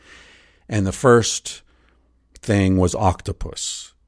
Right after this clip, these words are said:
The dude was all about octopus. He was calling me up like, "Oh, I found this new octopus restaurant and we gotta go to do this. And I met these guys, they're gonna take me octopus fishing," and,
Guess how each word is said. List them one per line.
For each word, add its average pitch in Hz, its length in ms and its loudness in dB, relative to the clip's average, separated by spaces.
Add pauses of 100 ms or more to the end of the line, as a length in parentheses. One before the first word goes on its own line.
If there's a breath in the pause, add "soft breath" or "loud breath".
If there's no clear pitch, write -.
(140)
The 107 100 -4
dude 95 280 2
was 92 160 0
all 95 460 4
about 82 240 0
octopus. 76 600 -8
He 98 140 -4
was 92 140 -4
calling 104 420 0
me 92 180 2
up 90 220 2
like, 113 220 -12
"Oh, 185 240 0
I 160 40 2
found 180 240 0
this 156 140 0
new 170 180 2
octopus 170 480 -2
restaurant 170 560 0
and 160 140 2
we 160 80 0
gotta 160 220 -4
go 170 160 0
to 175 100 4
do 160 160 0
this. 170 220 2
And 147 100 2
I 147 60 2
met 165 220 -2
these 156 140 -2
guys, 175 340 2
they're 170 100 2
gonna 156 140 -2
take 160 220 -6
me 160 120 -2
octopus 160 580 -2
fishing," 185 640 2
and, 131 100 2